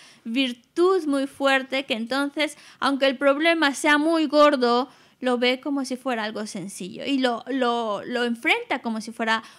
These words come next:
una co-, una cuestión sencilla, un problema sencillo. Así que por eso no le afecta.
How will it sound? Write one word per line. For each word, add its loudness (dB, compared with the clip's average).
una -4
co-, -2
una -2
cuestión -6
sencilla, -8
un -10
problema -6
sencillo. -18
Así -14
que -10
por -12
eso -12
no -8
le -10
afecta. -20